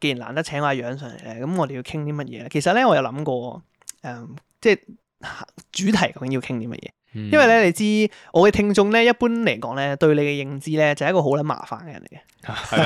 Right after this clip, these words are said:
Speaker 2: 咩？
Speaker 1: <laughs> 我成
Speaker 2: 唔係，應該唔係喎。
Speaker 1: <laughs> 我成日喺節目上面數臭嘅，你知唔知？
Speaker 2: 你咁，你咁得嘅咩？
Speaker 1: <laughs> 我大概咧，我，我大概講嘅意思就係你係一個好奄尖嘅人。喺聽眾裏面嘅幻想咧，阿楊係一個比較好奄尖嘅人嚟。
Speaker 2: 嗯。
Speaker 1: 跟住，誒，食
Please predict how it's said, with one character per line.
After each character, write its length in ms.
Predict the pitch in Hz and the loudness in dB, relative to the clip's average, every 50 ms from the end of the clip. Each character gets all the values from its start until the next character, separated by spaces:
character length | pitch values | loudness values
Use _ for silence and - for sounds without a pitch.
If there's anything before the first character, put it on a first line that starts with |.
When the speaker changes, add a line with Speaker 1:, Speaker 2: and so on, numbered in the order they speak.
| - - | 2 2
Speaker 2:
咩？ 100 | 165 - - 196 | 0 0 -2 -6
Speaker 1:
<laughs> 120 | - - | 0 4
我 100 | 240 247 | 6 6
成 100 | - - | 6 6
Speaker 2:
唔 20 | |
係， 160 | - - - 151 | 4 0 -4 -2
應 60 | 156 | 0
該 80 | 156 | 0
唔 40 | 139 | 2
係 160 | 110 92 92 - - 214 | 2 0 0 0 2 2
喎。 340 | - 110 123 - 180 147 135 127 | 2 2 4 4 4 4 4 6
Speaker 1:
<laughs> 0 | |
我 100 | 240 240 | 4 4
成 180 | - - - | 4 6 6
日 80 | 170 208 | 6 6
喺 40 | 269 277 | 6 6
節 140 | - 240 | 4 2
目 100 | 208 180 | 2 4
上 120 | - - 165 | 4 4 4
面 80 | 165 | 4
數 160 | 165 160 170 196 | 6 4 4 4
臭 180 | 196 185 156 151 | 6 4 4 6
嘅， 160 | 151 160 165 | 6 6 6
你 60 | 175 | 6
知 100 | - - | 6 4
唔 60 | 208 190 | 4 2
知？ 180 | - - 359 | 4 2 2
Speaker 2:
你 0 | 269 165 | 2 2
咁， 240 | 151 415 - - - - - - | 2 0 0 0 -4 -4 -4 -4
你 80 | 143 135 | -4 -4
咁 180 | - 123 131 | -4 -4 -2
得 80 | 131 147 | -2 -2
嘅 120 | - - | 0 0
咩？ 120 | 127 127 127 - 254 226 - | 0 0 0 2 2 0 0
Speaker 1:
<laughs> 240 | - - - - - | 0 -4 -6 0 4
我 80 | 277 294 | 4 6
大 180 | 269 214 208 | 6 6 6
概 140 | 190 226 240 | 6 6 8
咧， 180 | 254 277 285 262 | 8 8 6 6
我， 420 | 226 180 - 185 202 208 - - | 6 4 4 4 4 6 6 6
我 60 | 208 220 | 4 6
大 160 | 214 185 175 | 6 4 6
概 80 | 170 | 6
講 60 | 185 196 170 165 196 233 | 4 6 6 6 4 4
嘅 40 | |
意 120 | 226 190 175 | 4 2 2
思 100 | 190 208 | 2 4
就 80 | 196 | 4
係 60 | 170 147 | 4 4
你 40 | 143 | 6
係 100 | 147 156 | 4 4
一 20 | 175 | 4
個 120 | 165 143 | 4 2
好 60 | 156 | 0
奄 280 | 160 170 165 165 170 170 | 0 0 0 0 0 0
尖 180 | 165 170 156 | -2 -2 -4
嘅 40 | 151 | -4
人。 100 | 131 123 | -2 2
喺 160 | 156 233 277 | 4 4 4
聽 260 | 262 - 214 185 180 175 | 4 4 2 2 2 2
眾 240 | 180 165 165 156 | 2 2 2 2
裏 40 | 151 | 0
面 220 | 147 147 139 139 139 | 0 -2 -2 -2 -2
嘅 60 | 135 | -2
幻 180 | - - 131 131 | -2 -4 -6 -6
想 180 | - 127 123 139 | -6 -4 -4 -2
咧， 80 | 156 | 0
阿 120 | 160 147 147 | 0 0 0
楊 200 | 135 135 147 156 | 0 -2 -2 -2
係 140 | 156 135 143 | -2 -2 -2
一 20 | |
個 120 | 143 139 | -2 -2
比 100 | 131 131 | -4 -2
較 120 | 139 143 135 | -2 -2 -2
好 60 | 120 | -4
奄 220 | 139 139 139 135 135 | -4 -6 -6 -6 -8
尖 220 | 131 - 131 120 | -8 -8 -8 -8
嘅 40 | 110 | -10
人 100 | - - | -12 -14
嚟。 40 | - - - - _ _ _ _ - | -16 -20 -20 -20 _ _ _ _ -12
Speaker 2:
嗯。 100 | 120 117 | -4 2
Speaker 1:
跟 460 | 220 214 190 180 139 139 143 135 - | 4 6 6 6 4 2 0 -2 -2
住， 40 | - | -2
誒， 20 | - | -2
食 80 | 170 | -2